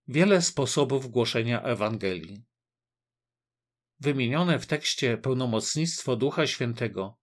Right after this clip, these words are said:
dla Mesjasza było proroczo ogłoszone z dużym wyprzedzeniem.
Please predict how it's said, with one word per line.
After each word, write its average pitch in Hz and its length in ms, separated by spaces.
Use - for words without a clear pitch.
dla 120 180
Mesjasza 117 600
było 123 280
proroczo 120 600
ogłoszone 120 720
z 117 180
dużym 156 400
wyprzedzeniem. 110 760